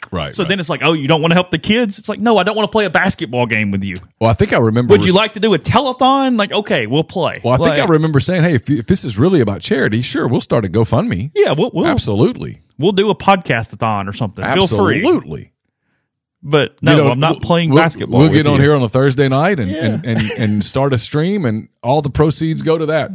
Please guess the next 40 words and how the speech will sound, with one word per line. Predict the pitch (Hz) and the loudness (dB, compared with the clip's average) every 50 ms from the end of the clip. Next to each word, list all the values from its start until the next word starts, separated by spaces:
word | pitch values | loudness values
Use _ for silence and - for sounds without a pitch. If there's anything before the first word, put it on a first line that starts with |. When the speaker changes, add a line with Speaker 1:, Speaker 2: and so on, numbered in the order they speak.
| 90 98 | -10 -4
Speaker 2:
Yeah. | 120 143 | -2 -2
Speaker 1:
Absolutely. | 165 143 - - 107 87 85 85 87 98 147 226 208 - - 69 - - | 0 -2 -2 -4 -4 -4 -4 -2 0 0 0 0 0 -2 -10 -14 -14 -16
Speaker 2:
Sure. | _ - - - 127 110 95 _ _ _ _ _ _ _ _ _ _ _ _ _ - | _ -12 -8 -6 -6 -6 -8 _ _ _ _ _ _ _ _ _ _ _ _ _ -6
Speaker 1:
Am | 107 110 113 | -2 -2 -2
I | 107 | 0
playing | - - 143 139 135 | 0 0 0 0 0
basketball? | 113 123 131 139 - - 139 139 139 143 139 | -2 -2 -2 -2 -4 -4 -4 -2 0 0 0
And | 120 110 110 - - _ _ _ _ _ _ _ _ 135 | 0 -2 -6 -10 -14 _ _ _ _ _ _ _ _ -20
Speaker 2:
<laughs> | _ _ _ - - _ _ _ - - - | _ _ _ -20 -20 _ _ _ -14 -12 -6
Speaker 1:
no. | - 107 110 98 80 - - - _ _ _ _ _ - | -4 -2 -2 0 -2 -4 -8 -14 _ _ _ _ _ -4
Speaker 2:
'Cause | - 226 | -2 -2
it | 240 | -2
was, | 208 | -2
like, | 196 175 | -4 -6
Hattiesburg | - - 117 190 202 190 170 151 - 123 113 107 101 | -6 -4 0 0 2 2 0 0 0 0 0 0 0
or | 104 | -4
something | 98 - 127 107 104 98 92 | -4 -4 -6 -6 -4 -8 -6
too, | - - 123 107 95 | -2 -2 -2 0 0
right? | 95 107 117 123 127 - - | -2 -2 -2 -2 -4 -6 -8
Speaker 1:
Yeah, | - 233 330 311 151 104 87 73 - - - | -6 -6 -4 -4 -4 -6 -8 -12 -14 -12 -4
on | 123 123 120 | -4 -2 -2
a | 113 | -2
Sunday | 98 - - - - 151 151 156 143 139 135 | -4 -4 -6 -4 -4 -4 -2 -2 0 2 4
Speaker 2:
He | 208 214 | 4 4
had | 240 226 180 | 4 4 2
Speaker 1:
night. | - - | 2 0
Speaker 2:
a | - | -2
chef | - 196 196 196 202 190 - | -2 0 0 0 0 0 0
involved. | 202 185 180 175 180 170 175 175 175 175 175 170 | 0 0 0 2 2 2 2 2 2 0 0 0
I | 165 156 | -2 -2
think | 139 | -2
it | |
was | 117 120 | 0 0
Robert | 143 139 120 | 0 0 0
Saint | 120 - 147 117 107 | 0 -2 -2 -2 0
John. | 127 123 123 131 127 127 127 123 123 | 0 0 0 0 0 0 0 0 0
Like, | 120 117 - | -2 -2 -2
he | - 135 | -2 -2
had | 139 135 147 139 | 0 0 -2 -4
some | - - 127 120 117 113 110 85 - | -2 -2 0 0 2 0 0 -2 -6